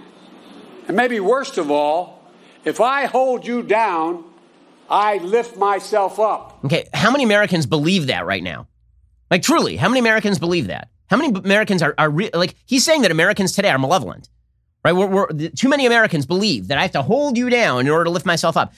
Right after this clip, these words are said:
Speaker 2: So Americans are really, really bad people. Like today, not in nineteen twenty-one, today, Americans are terrible. Not only that, Joe Biden said that white supremacy is the greatest threat in America today.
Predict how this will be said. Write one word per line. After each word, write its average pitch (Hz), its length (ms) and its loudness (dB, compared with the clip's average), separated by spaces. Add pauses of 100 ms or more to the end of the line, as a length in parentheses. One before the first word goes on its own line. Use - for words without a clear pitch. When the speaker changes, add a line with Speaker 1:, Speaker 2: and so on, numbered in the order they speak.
Speaker 2:
So 190 140 2
Americans 220 400 2
are 175 80 4
really, 165 220 0
really 160 200 0
bad 160 180 2
people. 208 240 -6
Like 127 160 -2
today, 226 340 0 (180)
not 180 140 2
in 262 60 -2
nineteen 226 320 0
twenty-one, 117 440 -2 (120)
today, 233 480 0
Americans 196 440 0
are 170 140 -2
terrible. 131 400 -2 (220)
Not 233 140 2
only 240 180 0
that, 117 240 -2
Joe 160 100 -2
Biden 160 240 0
said 107 280 -2 (180)
that 151 80 -2
white 190 200 2
supremacy 196 440 -4
is 143 80 -2
the 151 80 -2
greatest 214 520 -2
threat 214 280 0
in 254 160 0
America 202 420 0
today. - 300 -6